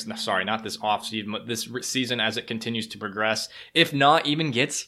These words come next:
a lot of minutes, because he was kinda projected to get some minutes this last season, especially after how well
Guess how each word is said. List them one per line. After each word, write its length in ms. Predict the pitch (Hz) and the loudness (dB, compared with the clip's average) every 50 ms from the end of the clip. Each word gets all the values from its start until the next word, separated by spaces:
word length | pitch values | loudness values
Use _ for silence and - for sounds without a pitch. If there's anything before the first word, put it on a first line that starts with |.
| _ - | _ -4
a 60 | 135 | 0
lot 260 | 151 147 139 156 170 | 2 4 4 4 4
of 60 | 165 | 4
minutes, 560 | 135 135 175 196 - - - - - - - - _ _ _ _ _ - | 2 0 0 -2 -2 -4 -8 -10 -10 -10 -12 -16 _ _ _ _ _ -10
because 480 | 135 - - 143 147 139 127 - - - - _ _ | -8 -2 0 0 2 2 0 -4 -8 -12 -20 _ _
he 320 | - - - - 165 165 | -18 -10 -4 -2 -2 0
was 240 | 165 165 160 151 156 - - - _ _ _ - | 4 4 4 2 2 -4 -12 -18 _ _ _ -14
kinda 380 | - - 123 131 147 160 156 | -4 0 0 2 2 2 0
projected 400 | 151 151 143 147 147 147 147 147 | -2 -2 0 0 0 0 -2 -4
to 80 | 143 139 | -4 -2
get 180 | 139 143 143 | -2 -2 -2
some 140 | - 143 135 | -4 -6 -6
minutes 260 | 131 135 139 147 143 | -4 -4 -6 -6 -6
this 240 | - 127 117 - - | -6 -8 -8 -4 -2
last 320 | 120 117 120 127 131 - - | 0 0 0 0 -2 -4 -6
season, 300 | 135 135 131 135 131 117 | -6 -6 -6 -6 -6 -6
especially 420 | - - 117 117 113 120 123 117 | -4 0 0 0 0 0 0 0
after 240 | 113 113 110 113 101 | 0 0 0 -4 -2
how 180 | 101 107 107 | -2 0 0
well 400 | 98 98 104 104 110 113 110 - | 0 0 2 2 4 2 2 0